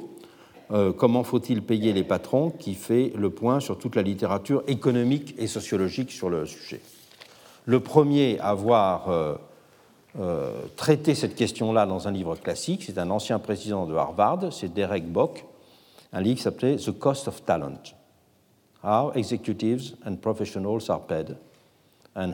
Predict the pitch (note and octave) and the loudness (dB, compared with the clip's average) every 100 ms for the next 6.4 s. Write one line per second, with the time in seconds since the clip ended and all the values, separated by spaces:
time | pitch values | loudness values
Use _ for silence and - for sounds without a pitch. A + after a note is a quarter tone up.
0 | - G2+ A#2 B2+ G2+ F#2 - G#2+ - - | -2 0 0 -2 -4 -4 -2 -6 -6 -6
1 | G2+ F2 D#2 - G1+ - - - - - | -4 -2 -4 -8 -12 -14 -18 -18 -20 -20
2 | - G2+ G2 G#2 A2 C3 A2+ F2+ - F2+ | -12 -6 -2 0 2 2 2 -2 -2 -2
3 | - F#2 E2+ D2+ E2+ - - A2 A#2+ A#2 | 2 2 2 -2 -4 -4 0 2 4 2
4 | F#2 F#2 F#2 F#2 G#2 F#2+ A#2+ G2+ E2 D2+ | 2 -2 -2 -2 -6 -2 0 2 0 -4
5 | D2 D#2 A2+ G#2+ - G2 F#2+ - E2 D#2+ | -4 -2 0 0 0 -4 -4 -4 -4 -4
6 | - G#2 B2+ C#3+ | -2 2 2 0